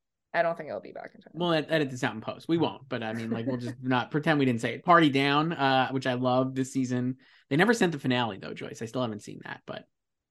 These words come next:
Speaker 2: love and Party Down.
Speaker 1: Um, you know, O G Party Down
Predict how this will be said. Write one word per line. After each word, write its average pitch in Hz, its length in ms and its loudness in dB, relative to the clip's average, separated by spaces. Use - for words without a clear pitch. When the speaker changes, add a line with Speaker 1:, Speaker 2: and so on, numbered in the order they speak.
Speaker 2:
love 131 180 2
and 123 120 0
Party 104 220 -4
Down. 214 420 6
Speaker 1:
Um, 196 240 -2
you 214 100 4
know, 175 300 4
O 196 120 6
G 180 220 0
Party 165 320 -4
Down 151 720 -6